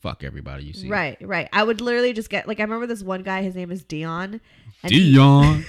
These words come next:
Speaker 2: <laughs> Dion. And he, like, literally wanted to see me again. I was like, you know, I, but I had a, I had a great time.
Speaker 1: Mm-hmm.
Speaker 2: But I was just like, "I don't, I don't wanna hang out with you <laughs> anymore."
Speaker 1: So, like, would you, would you,
Speaker 2: Is that
Speaker 1: would you have
Speaker 2: fucked
Speaker 1: hung
Speaker 2: up?
Speaker 1: out with him as a friend though?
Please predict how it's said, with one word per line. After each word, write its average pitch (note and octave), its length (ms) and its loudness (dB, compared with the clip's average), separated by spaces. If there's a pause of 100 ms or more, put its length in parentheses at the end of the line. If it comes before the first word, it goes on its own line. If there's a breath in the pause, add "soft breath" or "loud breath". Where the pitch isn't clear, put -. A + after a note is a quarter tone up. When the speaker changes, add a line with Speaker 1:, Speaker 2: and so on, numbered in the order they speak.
(160)
Speaker 2:
<laughs> F4 220 4
Dion. A3+ 720 2 (420 loud breath)
And C4 140 2
he, D4 160 0
like, C4+ 220 0
literally A#3 380 -2
wanted G#3 220 -2
to G3+ 80 -4
see F#3+ 220 -4
me F3+ 100 -4
again. F3 260 -4
I E3+ 80 -4
was F3 120 -10
like, E3+ 260 -12
you G#3+ 120 -10
know, G#3 180 -6
I, G3+ 240 -4 (120)
but G#3+ 140 -2
I B3 60 4
had E4 180 -2
a, A#3 80 -8 (100)
I - 40 -10
had G3+ 140 -6
a G3+ 40 -12
great F#3 380 -8
time. B3+ 500 -14
Speaker 1:
Mm-hmm. F#3+ 180 -4
Speaker 2:
But G#3 120 0
I G#3+ 100 4
was A3 140 0
just - 160 -12
like, G#3 340 -6 (420 soft breath)
"I E3 100 -10
don't, F3+ 200 -10
I E3+ 120 -10
don't F3 100 -6
wanna F#3 140 -4
hang F#3+ 100 -6
out F3+ 120 -8
with - 220 -4
you C4+ 60 4
<laughs> - 100 -4 (100)
anymore." F4+ 260 -2
Speaker 1:
So, B2 180 2
like, G2+ 180 4
would A2 160 2
you, A2+ 240 -4 (240 soft breath)
would A2 160 2
you, G#2+ 380 0
Speaker 2:
Is G#2 80 -2 (200)
that C#4 100 -8
Speaker 1:
would C3 180 4
you E3 80 6
have C#3 100 6
Speaker 2:
fucked - 100 2
Speaker 1:
hung C#3 120 2
Speaker 2:
up? C#3+ 80 4
Speaker 1:
out D#3 60 2
with D#3+ 100 0
him D#3 200 2
as C#3+ 220 0
a B2+ 60 2
friend E3+ 340 0
though? G4+ 240 -8